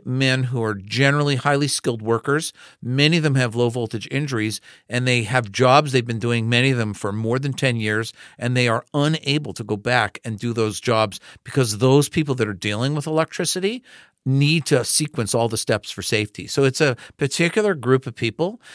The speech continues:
And I think if an emergency room could warn them that if you start to notice changes in your thinking, changes in the way your arms or limbs feel where you were injured, those would be things that would lead people to say,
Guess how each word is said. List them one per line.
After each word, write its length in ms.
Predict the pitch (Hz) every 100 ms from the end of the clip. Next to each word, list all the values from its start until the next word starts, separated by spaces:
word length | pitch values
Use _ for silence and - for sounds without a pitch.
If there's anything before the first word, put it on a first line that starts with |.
| -
And 140 | - 185
I 80 | 220
think 260 | 247 214
if 240 | 175 151 139
an 80 |
emergency 640 | 127 127 160 175 190 - 127
room 220 | 117 107
could 220 | - 110
warn 400 | 101 120 135 175
them 260 | 143 101 98
that 160 | 120
if 140 | 113 170
you 80 | 180
start 400 | - 143 185 -
to 100 | 208
notice 540 | 147 143 151 196 - - - -
changes 420 | - 127 143 180
in 100 | 190
your 120 | 190 196
thinking, 420 | 196 185 240 330 _ _ _ _ _ _ _ _ _ _ _ _ _ _
changes 480 | - 170 175 175 160
in 120 | 156
the 80 | 139
way 200 | 131 139
your 320 | 139 139 151 -
arms 300 | 120 127 123
or 100 | 123
limbs 300 | 110 123 113
feel 340 | - 135 139 127
where 280 | 110 123
you 160 | 120 120
were 180 | 117 113
injured, 460 | 113 117 175 233 - - - -
those 280 | 160 196
would 160 | 208 165
be 160 | 160 131
things 360 | - 156 147
that 100 | 143
would 160 | 117 113
lead 260 | 113 127
people 320 | - 127 123 120
to 120 | 123
say, 340 | - 117 110